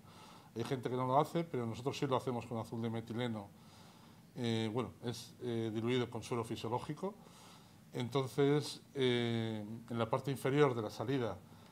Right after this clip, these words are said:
ponemos un stop para aumentar la presión, introducimos, eh, cincuenta centímetros cúbicos, sesenta, vemos si hay fuga o no hay fuga, y si no hay fuga, pues ya,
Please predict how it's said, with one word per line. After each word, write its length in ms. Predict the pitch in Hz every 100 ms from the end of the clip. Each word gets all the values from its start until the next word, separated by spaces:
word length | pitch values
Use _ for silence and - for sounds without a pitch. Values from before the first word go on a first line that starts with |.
| - -
ponemos 360 | 110 120 117
un 240 | 123 127 123
stop 280 | 117 156 151
para 160 | 113
aumentar 260 | 104 104 110
la 100 | 120
presión, 520 | 135 - 175 180 202 -
introducimos, 720 | 113 110 110 104 135 123 117 -
eh, 520 | 135 123 123 123 120 -
cincuenta 320 | 113 131 117
centímetros 420 | 123 123 123 120
cúbicos, 420 | - 151 139 127
sesenta, 520 | 131 - 165 170 196 208 - - - - -
vemos 500 | 135 160 131 117 -
si 140 | 123
hay 120 | 131
fuga 320 | 131 143 120
o 40 | 117
no 100 | 127
hay 60 |
fuga, 380 | 131 156 156 185 - - - - - -
y 180 | 135 160
si 160 | - 123
no 80 |
hay 80 | 131
fuga, 420 | 131 147 147 160
pues 180 | 160 107
ya, 140 | 123